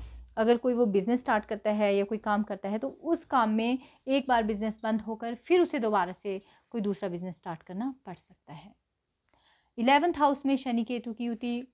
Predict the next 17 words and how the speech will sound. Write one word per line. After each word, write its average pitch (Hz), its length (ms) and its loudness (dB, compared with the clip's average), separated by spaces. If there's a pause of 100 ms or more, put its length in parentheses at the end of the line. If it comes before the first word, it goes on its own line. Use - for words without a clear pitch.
बिल्कुल 214 280 -4
भी 233 100 0
अच्छी 220 220 -4
नहीं 208 180 -2
मानी 190 240 -6
जाती। 185 300 -8
ऐसा 196 280 -8
व्यक्ति 190 280 -10
मेहनत 202 380 0
बहुत 208 200 -8
करता 196 240 -14
है 196 160 -6
लेकिन 202 340 -8 (500)
आय 226 220 6
ऐसे 220 300 -2
व्यक्ति 196 280 -10
की 202 180 -14